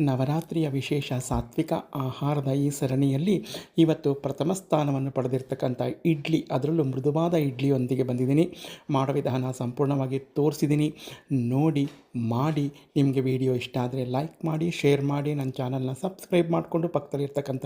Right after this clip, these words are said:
ಬೆಲ್ ಬಟನ್ನ ಪ್ರೆಸ್ ಮಾಡಿ. ನಾನು ಹಾಕೋ ವಿಡಿಯೋ ನೋಟಿಫಿಕೇಷನ್ ಮೊದಲೇ ನಿಮಗೆ ತಲುಪಿ ನಿಮ್ಮ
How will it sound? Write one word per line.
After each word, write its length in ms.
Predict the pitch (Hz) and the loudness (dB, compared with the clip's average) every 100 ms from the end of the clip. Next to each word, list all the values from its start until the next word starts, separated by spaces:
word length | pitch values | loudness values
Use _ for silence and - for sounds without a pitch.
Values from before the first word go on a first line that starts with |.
| 131 | -4
ಬೆಲ್ 180 | 143 139 | -2 -2
ಬಟನ್ನ 320 | 139 139 139 139 | 0 0 0 2
ಪ್ರೆಸ್ 240 | 180 185 - | 0 0 0
ಮಾಡಿ. 260 | 190 202 226 - - - - | 0 2 -2 -6 -14 -14 -2
ನಾನು 180 | 147 135 117 | 2 2 2
ಹಾಕೋ 260 | 127 - | -2 0
ವಿಡಿಯೋ 240 | 143 139 135 | -2 0 0
ನೋಟಿಫಿಕೇಷನ್ 680 | 131 127 135 143 131 135 131 135 | 0 -4 -6 -2 0 0 0 -2
ಮೊದಲೇ 240 | 127 135 131 | -2 -2 -2
ನಿಮಗೆ 200 | 131 135 | -2 -4
ತಲುಪಿ 340 | 202 202 165 160 - - - | -4 -2 0 0 -2 -16 0
ನಿಮ್ಮ 260 | 143 139 | 2 2